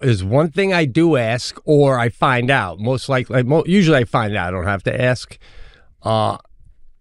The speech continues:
and that's the one thing where I will not let my kid go there if it's a yes.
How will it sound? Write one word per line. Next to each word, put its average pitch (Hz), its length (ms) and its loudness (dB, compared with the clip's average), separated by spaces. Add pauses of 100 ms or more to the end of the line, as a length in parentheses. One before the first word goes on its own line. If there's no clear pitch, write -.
and 107 140 -6
that's 107 180 -6
the 113 80 -4
one 110 200 -4
thing 123 260 -4
where 110 120 -2
I 95 100 -4
will 113 260 -2
not 110 240 -2
let 107 120 -2
my 104 140 -4
kid 101 260 -6
go 98 200 -2
there 92 220 -4
if - 160 -12
it's - 160 -10
a 95 80 -8
yes. - 440 -12